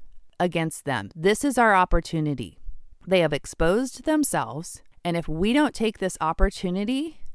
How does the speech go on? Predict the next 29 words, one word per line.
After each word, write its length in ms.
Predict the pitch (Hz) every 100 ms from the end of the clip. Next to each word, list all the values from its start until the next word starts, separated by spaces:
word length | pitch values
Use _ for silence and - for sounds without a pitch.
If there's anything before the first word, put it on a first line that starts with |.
| - - -
to 140 | 196
shine 340 | - 170 160 214
the 140 | 220
light 340 | 170 170 220 -
on 200 | 165 160
what 160 | 165 -
they're 160 | 165 156
doing 460 | 151 160 214 240 - -
to 140 | - 196
our 140 | 160
society, 720 | - 156 - 143 175 226 262 - - - 165
and 100 | 165
especially 500 | - 160 165 220 208
to 160 | -
our 120 | 165 156
children, 600 | - 156 190 233 302 - - - - -
we 240 | 143 202 233
will 200 | 254 220
have 240 | 202 160
only 420 | 156 175 196 208
ourselves 680 | 160 160 - 156 143 160 - - -
to 160 | 240
blame 480 | 190 160 123 110 139 - - - - - -
for 220 | - 160
what 140 | 143 -
happens 440 | 147 143 175 -
to 160 | - 202
our 140 | 233
kids 400 | - 156 147